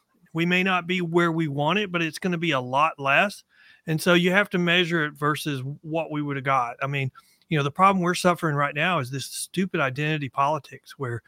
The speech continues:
and the left's done a really great job. And so it's like, we, you should not care how bad we're making it because we've taught you that the right is so bad from the,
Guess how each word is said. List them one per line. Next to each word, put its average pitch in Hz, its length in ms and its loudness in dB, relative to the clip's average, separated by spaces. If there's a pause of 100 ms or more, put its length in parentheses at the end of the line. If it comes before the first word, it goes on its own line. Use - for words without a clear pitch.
(300)
and 143 160 0
the 139 60 0
left's 160 280 2
done 170 140 0
a 139 80 -2
really 165 260 0
great 165 260 0
job. 151 400 2
And 135 160 -4
so 143 240 -2
it's 143 200 -8
like, 135 280 0
we, 190 180 2 (720)
you 208 200 6
should 220 240 6
not 208 220 4
care 202 320 8
how 185 180 6
bad 165 380 6
we're 165 140 6
making 170 400 4
it 208 200 0
because 160 400 2
we've 170 400 4
taught 190 360 6
you 151 280 2
that 135 260 0 (360)
the 143 140 2
right 156 500 6
is 135 160 -2
so 196 560 2
bad 135 480 2 (260)
from 156 300 2
the, 156 220 0